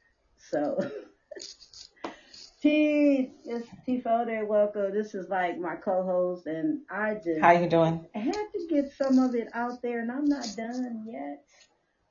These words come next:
Speaker 1: I'm doing good. I am in an emotional state to where, whew, breathe out, take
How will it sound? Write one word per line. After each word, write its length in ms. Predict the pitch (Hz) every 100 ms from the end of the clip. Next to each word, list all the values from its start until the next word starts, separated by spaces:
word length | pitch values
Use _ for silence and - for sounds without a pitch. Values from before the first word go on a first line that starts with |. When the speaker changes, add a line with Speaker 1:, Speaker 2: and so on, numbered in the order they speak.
| -
Speaker 1:
I'm 160 | 208
doing 460 | 202 247 247 247 214 -
good. 760 | 208 202 208 208 202 214 208 - _ _ _ _ _
I 260 | 208 202 214 220
am 260 | 208 196
in 480 | 180 214 202 202 - -
an 680 | 190 190 185 180 175 175 -
emotional 640 | 185 180 190 202 185 175
state 460 | 170 - 175 175 170 -
to 120 | 165
where, 540 | 170 320 311 294 294 - _ _ _ _ _
whew, 540 | - 294 285 262 220 180 - - - _ _
breathe 380 | 170 185 214 226
out, 420 | 269 285 311 311 - - _ _ -
take 260 | 381 381